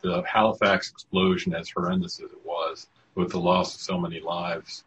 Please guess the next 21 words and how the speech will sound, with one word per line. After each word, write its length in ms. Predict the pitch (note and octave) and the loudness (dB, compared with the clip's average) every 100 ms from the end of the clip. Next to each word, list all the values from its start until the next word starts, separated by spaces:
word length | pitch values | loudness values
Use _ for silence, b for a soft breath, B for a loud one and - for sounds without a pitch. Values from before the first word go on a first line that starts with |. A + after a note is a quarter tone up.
| _ _ - | _ _ 0
only 220 | F#2+ F2+ | 6 6
reinforced 800 | E2+ E2+ D#2 - F2+ F2 - - | 6 4 2 2 4 4 2 -4
what 160 | E2 E2 | -6 -8
the 80 | |
Coast 340 | - F2 E2 - | -6 -4 -4 -4
Guard 220 | E2+ D#2 | -4 -4
had 120 | E2 | -6
already 260 | E2 D#2+ - | -6 -4 -6
begun 300 | - F2 D#2+ | -10 -12 -12
to 80 | D#2 | -14
do, 240 | E2 D#2+ D2+ | -10 -6 -6
which 200 | D2 - | -8 -8
was 360 | D#2 D#2 - - | -6 -6 -8 -12
to, 360 | - - - - _ _ - | -14 -12 -12 -14 _ _ -6
uh, 120 | D#2+ F2+ | -4 -2
institute 640 | F2+ - E2+ - F2 E2 - | -2 -2 -6 -8 -8 -8 2
rigorous 720 | F#2 F#2 F#2 F2 - - - | 4 8 8 6 4 -4 -2
and 340 | F2 E2+ E2 - | -2 -2 -6 -4
really 240 | G2+ G2 F2 | 0 2 2
draconian, 640 | E2+ - F2 F#2+ E2+ D2 - _ - | -2 -4 0 2 0 -2 -12 _ -10
uh, 400 | E2 D#2+ D#2 | -8 -6 -4